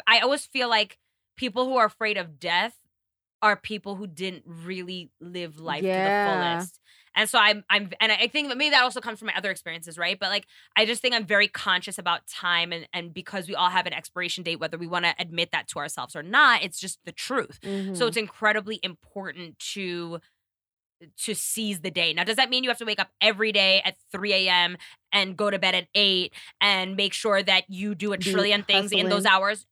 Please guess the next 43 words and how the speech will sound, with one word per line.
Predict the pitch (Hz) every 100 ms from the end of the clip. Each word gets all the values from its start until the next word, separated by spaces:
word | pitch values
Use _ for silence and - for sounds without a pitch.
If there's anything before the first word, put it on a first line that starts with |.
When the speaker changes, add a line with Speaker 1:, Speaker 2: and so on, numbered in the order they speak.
| -
Speaker 1:
Absolutely | 262 240 233 190
not. | 165 127
Like, | 170 -
sometimes | 190 202 214 196 202 - - _
you | 196 220
wanna | 214 196 185 -
sit | - 226 220
on | 196 202
the |
couch | 202 202 175 170 - - _
and | 175
scratch | 175 185 175 185
your | 254
butt | 214 190 180 175 - - _ -
and | 196 190 180 185 180 -
Speaker 2:
Or | 240
one | 247 247
other | 277 311
thing | 262 247
Speaker 1:
and | 220
eat | 208
Speaker 2:
is, | 202
Speaker 1:
Haagen-Dazs | 202 214 214 202 190 190 190
or | 190
whatever, | 190 214
Speaker 2:
what | 233
Speaker 1:
you | 233
know |
Speaker 2:
I | 226
Speaker 1:
what | 208
I | 208
mean? | 208 208
Speaker 2:
learned | 214
Speaker 1:
But | 185
Speaker 2:
from | 175 196 190
someone | 196 214 202
that | 185
I |
dated | 185 185
is, | 175
like, | 185 - _ _ _ _
just, | 233 240
like, | 269 233